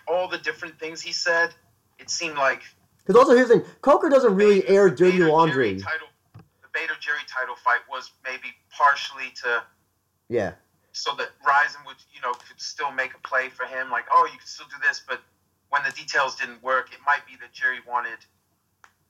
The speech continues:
Speaker 1: s-, like, for that kind of situation where it would be a big deal like that, maybe he wanted the same kind of money or compensation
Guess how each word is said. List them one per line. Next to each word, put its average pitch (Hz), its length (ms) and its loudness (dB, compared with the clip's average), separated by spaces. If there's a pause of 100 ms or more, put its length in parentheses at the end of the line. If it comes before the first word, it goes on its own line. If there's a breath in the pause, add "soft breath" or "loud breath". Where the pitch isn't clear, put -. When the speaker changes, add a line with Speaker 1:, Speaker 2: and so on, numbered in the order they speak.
(720)
Speaker 1:
s-, - 360 -12 (200)
like, 135 200 -2
for - 220 -18
that 175 280 -2
kind 180 160 -12
of 175 80 -18
situation 165 520 -14
where 135 100 -6
it 131 40 -10
would 127 60 -20
be 131 60 -16
a 123 60 -14
big - 200 -16
deal 127 160 -6
like 101 180 -4
that, 123 200 0
maybe 127 220 -14
he - 200 -20
wanted 131 240 -4
the 170 80 -14
same 127 320 -8
kind 127 300 -2
of 117 60 -10 (160)
money 127 200 -2
or 120 60 -6
compensation 117 760 -6